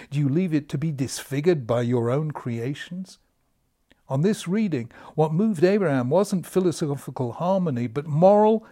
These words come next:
discord. For Abraham, faith began in cognitive dissonance. And there's only one way of resolving this dissonance, by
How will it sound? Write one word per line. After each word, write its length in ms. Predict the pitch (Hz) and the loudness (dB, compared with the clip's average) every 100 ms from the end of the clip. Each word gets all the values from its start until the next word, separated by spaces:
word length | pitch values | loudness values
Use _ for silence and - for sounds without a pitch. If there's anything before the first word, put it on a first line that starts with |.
| _ 127 | _ -10
discord. 800 | 120 220 - - 104 90 - - _ _ _ _ _ - | -4 -4 -6 -10 -12 -12 -20 -20 _ _ _ _ _ -20
For 200 | - 139 | -10 -4
Abraham, 480 | 185 254 156 120 123 | 0 0 0 -2 -2
faith 340 | - 180 190 - | -2 -2 -4 -6
began 520 | 143 175 156 107 110 _ _ _ _ _ - | -6 -4 -4 -6 -14 _ _ _ _ _ -12
in 160 | 135 | -8
cognitive 640 | 120 151 147 151 135 139 120 | -4 -2 -2 -2 -2 -4 -2
dissonance. 680 | 165 135 147 107 107 - - _ _ _ _ - - | -6 -4 -8 -10 -14 -20 -20 _ _ _ _ -20 -8
And 140 | 131 | 0
there's 180 | 170 156 | 0 2
only 220 | 180 185 | 2 2
one 280 | 151 160 147 | 0 0 0
way 180 | 151 139 | 0 0
of 160 | 131 | -2
resolving 640 | 123 123 147 196 135 117 107 | -2 -2 0 0 0 -4 -6
this 180 | 104 - | -10 -12
dissonance, 640 | 113 104 113 98 - - - - - | -12 -10 -12 -14 -20 -20 -20 -20 -2
by 300 | 135 131 147 | 2 2 0